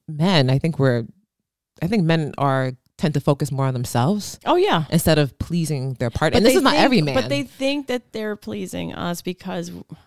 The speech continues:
Speaker 2: yeah, we're
Speaker 1: They're
Speaker 2: faking the funk or whatever.
Speaker 1: Yeah.
Speaker 2: I feel bad. <laughs> I feel bad because, you know, they're, they're really, they really think that, that they're like the little engine that could, that <laughs> they're just going, going,
Speaker 1: Yeah.
Speaker 2: going. And it's like, "No.
Speaker 1: No.
Speaker 2: And you're not asking me."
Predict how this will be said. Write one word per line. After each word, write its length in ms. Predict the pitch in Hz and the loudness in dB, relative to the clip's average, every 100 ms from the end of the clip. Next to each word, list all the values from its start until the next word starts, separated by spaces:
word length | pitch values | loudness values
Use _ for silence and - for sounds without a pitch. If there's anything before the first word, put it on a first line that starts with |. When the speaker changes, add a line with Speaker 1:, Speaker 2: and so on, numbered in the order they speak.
| _ | _
Speaker 2:
yeah, 380 | 196 180 170 165 | -6 -4 -2 -4
we're 240 | 170 170 | -6 -2
Speaker 1:
They're 380 | 160 151 143 139 131 - | 2 4 4 2 -4 -6
Speaker 2:
faking 260 | 180 175 | -6 -4
the 60 | 170 | -6
funk 340 | - 147 151 | -6 -10 -10
or 40 | 165 | -8
whatever. 180 | 170 156 | 0 2
Speaker 1:
Yeah. 340 | 127 117 - 120 - | 2 0 -4 -8 -10
Speaker 2:
I 80 | 185 | -8
feel 160 | 175 | -6
bad. 340 | 156 - 180 - _ | -6 -8 -10 -14 _
<laughs> 120 | _ - - | _ -2 2
I 800 | 392 403 427 403 415 415 415 381 320 | 2 4 4 4 4 2 4 2 0
feel 160 | 254 | -2
bad 280 | 233 - - - - - | -2 -6 -8 -10 -8 0
because, 220 | 359 427 | 2 4
you 120 | 403 392 | 4 4
know, 120 | 392 | 6
they're, 180 | 359 330 | 4 4
they're 180 | 302 | 4
really, 300 | 285 302 294 - - - | 4 2 0 -4 -12 -4
they 180 | 269 269 | 0 0
really 300 | 247 277 269 | 2 0 0
think 220 | 277 262 | 0 0
that, 380 | 254 247 226 233 | 0 -2 -6 -2
that 260 | 233 220 - _ - | 0 0 -2 _ -4
they're 240 | 220 226 | -2 0
like 200 | 226 220 | 0 -2
the 100 | 226 | -4
little 200 | 220 214 | -2 0
engine 260 | 233 233 240 | 0 2 2
that 140 | 240 | 4
could, 200 | - 359 | 4 4
that 120 | 277 | 6
<laughs> 0 | |
they're 80 | 320 | 6
just 320 | - 285 262 | 6 4 6
going, 300 | 208 320 330 | 6 6 8
going, 280 | 269 320 330 | 6 6 8
Speaker 1:
Yeah. 340 | 240 277 254 185 | 8 6 6 6
Speaker 2:
going. 120 | - | 4
And 160 | 254 | 2
it's 160 | 240 - | 0 0
like, 240 | 220 214 | -4 -4
"No. 840 | 220 226 - 113 113 120 127 123 214 | -4 -6 -4 -4 -2 0 0 0 2
Speaker 1:
No. 520 | 202 196 196 190 175 | 4 6 6 6 6
Speaker 2:
And 120 | 180 269 | 6 6
you're 80 | |
not 160 | 277 277 | 4 2
asking 460 | 185 233 - 190 170 | 2 0 0 -2 0
me." 320 | 135 113 | -2 -4